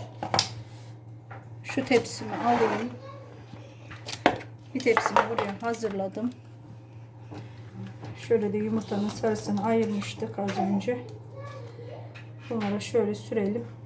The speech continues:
Bu fırına gitmeye hazır. Bir on dakikadır da dinleniyor. Bunları hemen fırına göndereceğiz. Bizim günümüz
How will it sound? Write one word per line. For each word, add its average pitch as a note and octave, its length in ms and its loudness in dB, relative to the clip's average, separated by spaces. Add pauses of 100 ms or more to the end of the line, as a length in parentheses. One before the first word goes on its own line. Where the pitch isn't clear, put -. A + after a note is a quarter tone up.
(1700)
Bu A#3 60 4
fırına G#3 380 0
gitmeye G#3 500 -2
hazır. G#3+ 540 -2 (200)
Bir A3+ 140 4
on A3+ 180 4
dakikadır G3+ 640 0
da B3+ 140 8
dinleniyor. G#3 560 4 (3750)
Bunları G#3 300 2
hemen A3 360 4 (460)
fırına A3+ 380 2 (1200)
göndereceğiz. G3+ 840 0 (3250)
Bizim A3+ 300 2
günümüz A3+ 380 4